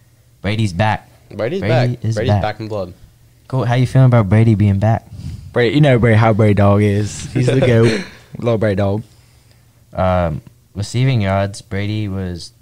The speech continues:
Speaker 1: three catches for twenty-two yards. Colt, you had two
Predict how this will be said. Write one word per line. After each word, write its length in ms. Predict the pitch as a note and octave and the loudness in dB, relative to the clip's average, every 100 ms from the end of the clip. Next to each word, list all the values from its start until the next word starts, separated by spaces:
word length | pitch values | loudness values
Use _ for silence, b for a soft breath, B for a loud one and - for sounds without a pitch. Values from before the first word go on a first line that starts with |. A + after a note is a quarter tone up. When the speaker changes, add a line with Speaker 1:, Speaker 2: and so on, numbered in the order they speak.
| _ - | _ -10
Speaker 1:
three 220 | A2+ A2+ | -6 -4
catches 480 | - G#2+ - A#2 A#2 | -2 -4 -4 -6 -6
for 160 | G2 | -8
twenty-two 460 | F#2 G2+ G2+ G2+ G#2 | -8 -6 -6 -6 -6
yards. 520 | G2 G2 G#2 A2+ - _ b b b b b | -4 -4 -4 -6 -12 _ b b b b b
Colt, 360 | - A2 B2+ - _ | -8 -4 -6 -8 _
you 140 | G#2 A2 | -2 0
had 200 | G#2 - | 0 0
two 400 | B2 C#3+ C3+ | 2 4 4